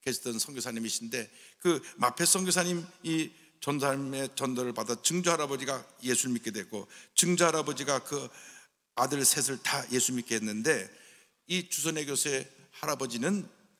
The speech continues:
그 중에 장남으로서 아들 다섯 형제를 낳아 키웠는, 키웠습니다. 그런데 아들 다섯이 다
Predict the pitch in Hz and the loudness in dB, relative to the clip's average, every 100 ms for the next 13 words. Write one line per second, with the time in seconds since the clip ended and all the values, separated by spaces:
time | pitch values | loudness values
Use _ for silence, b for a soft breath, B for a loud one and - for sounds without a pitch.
0 | _ _ _ _ _ - 147 139 143 123 | _ _ _ _ _ 0 2 2 0 -2
1 | - - _ _ _ _ _ _ _ _ | -6 -20 _ _ _ _ _ _ _ _
2 | _ _ _ _ _ _ _ _ _ _ | _ _ _ _ _ _ _ _ _ _
3 | _ _ _ - 135 139 131 123 117 - | _ _ _ -4 0 4 2 2 2 0
4 | 110 98 - _ _ - 135 151 208 - | -2 -8 -20 _ _ -4 -2 0 0 2
5 | - 156 170 151 143 156 139 - - 117 | 2 2 0 0 -2 -2 -6 -12 -6 -4
6 | 120 - - 135 120 107 - - - 120 | -4 -6 -6 -2 -2 -4 -10 -20 -14 -2
7 | 110 110 95 - 202 214 214 - 180 240 | -2 -2 -10 -8 -4 0 2 4 4 2
8 | - 143 175 202 196 139 180 127 | 0 2 2 0 0 0 0 -2